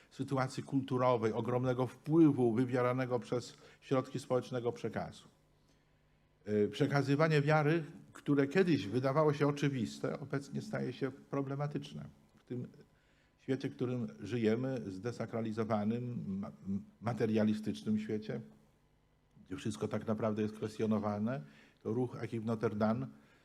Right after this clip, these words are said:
powinien zająć, oni sami do siebie to, to, to, to, to jakby artykułują, y, właśnie tym problemem i wspierać rodziców w chrześcijańskim wychowaniu ich dzieci.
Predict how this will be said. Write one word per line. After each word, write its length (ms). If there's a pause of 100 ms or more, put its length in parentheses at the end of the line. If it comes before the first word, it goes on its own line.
(320)
powinien 520
zająć, 380
oni 220
sami 320
do 100
siebie 300
to, 180
to, 260
to, 220
to, 320
to 200
jakby 320
artykułują, 800 (840)
y, 200
właśnie 360
tym 200
problemem 760
i 40
wspierać 500
rodziców 540
w 20
chrześcijańskim 680
wychowaniu 500
ich 120
dzieci. 420